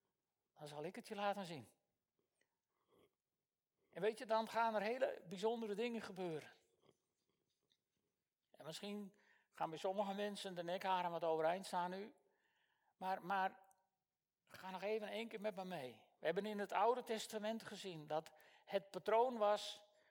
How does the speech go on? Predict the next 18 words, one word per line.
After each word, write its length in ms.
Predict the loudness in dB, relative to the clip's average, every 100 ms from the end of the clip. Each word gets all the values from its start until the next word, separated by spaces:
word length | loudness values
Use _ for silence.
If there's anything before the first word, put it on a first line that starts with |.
| _
je 120 | -8 -4
moest 240 | -4 -2
je 140 | -2
eerst 260 | 0 -2 -2
gedragen, 680 | 0 6 6 6 0 -8 -12 _ _ _
behave. 640 | -10 -2 2 2 0 -10 -18 _ _ _ _
En 120 | -4
je 80 | -2
moest 260 | -2 -4 -4
gelovig 480 | 4 6 6 4
zijn, 360 | 2 2 0 -6
believe. 600 | -8 -6 -4 -6 -8 -10 -4
En 120 | 2
dan 180 | 4 4
mocht 440 | 2 2 0 -4
je 100 | 0
erbij 460 | 2 4 6 6 6
horen, 380 | 4 2 -2